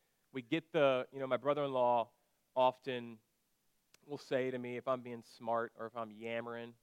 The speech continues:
just flapping my gums, he'll say, "Don't sing it, bro, bring it."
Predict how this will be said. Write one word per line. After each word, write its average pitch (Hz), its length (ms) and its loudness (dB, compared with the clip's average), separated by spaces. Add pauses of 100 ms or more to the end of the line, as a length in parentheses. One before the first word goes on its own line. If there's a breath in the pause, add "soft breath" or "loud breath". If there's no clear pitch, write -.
(280)
just 107 120 -20 (160)
flapping 117 320 0
my 117 140 -4
gums, 107 360 -8
he'll 120 100 -10
say, 117 220 -4
"Don't 135 260 -4
sing 170 280 -4
it, 160 140 -6
bro, 131 360 0 (300)
bring 147 220 -2
it." 127 140 -6